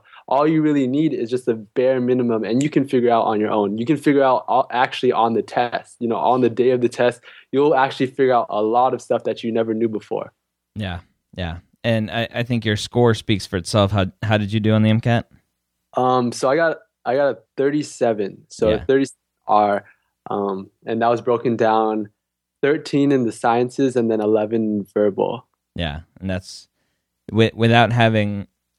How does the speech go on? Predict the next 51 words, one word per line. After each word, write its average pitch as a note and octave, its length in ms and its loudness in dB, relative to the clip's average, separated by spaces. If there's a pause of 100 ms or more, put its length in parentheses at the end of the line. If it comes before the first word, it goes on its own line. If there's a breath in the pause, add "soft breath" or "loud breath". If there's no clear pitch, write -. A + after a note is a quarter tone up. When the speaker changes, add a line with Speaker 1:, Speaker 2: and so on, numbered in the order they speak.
(120)
Speaker 2:
a G2 60 0
lot G2+ 300 2
of F2+ 160 -2
that F#2 360 -2 (720)
base G2+ 340 -2
knowledge G2 640 2
that E2+ 140 -4
most F2 360 -2
people F#2+ 260 -2
think F#2+ 280 -2
they F2+ 120 0
need F#2 200 2
to E2+ 80 -4
have. F#2 440 0 (400)
Um, E2 540 0
that's G#2 180 -2
a - 40 -20
pretty G#2 200 0
solid D#2+ 320 0
score. E2+ 380 -2 (640)
Speaker 1:
Yeah, A#2+ 420 2 (140)
yeah. A2+ 200 2
I, C3+ 320 2
I - 20 2
think D#3 220 0
that, C#3 320 0 (180)
you B2+ 120 -12
know, B2+ 120 2
it C3 180 4
may D3 160 2
have C#3+ 240 0
helped D3 300 -2
a, B2 160 2 (120)
a A#2+ 40 2
little D#3+ 400 2
bit G3 400 -2
in, B2+ 240 -2
in B2+ 160 -2
terms C#3+ 240 0
of C3+ 120 2
how C3 200 2
long C3+ 260 2
you C3+ 120 0
would B2+ 100 2
have B2 220 0
to A#2+ 100 0
study C3 340 2
for C#3+ 160 -2
the D3 80 0
test. D3+ 340 -2
Maybe B2+ 340 -2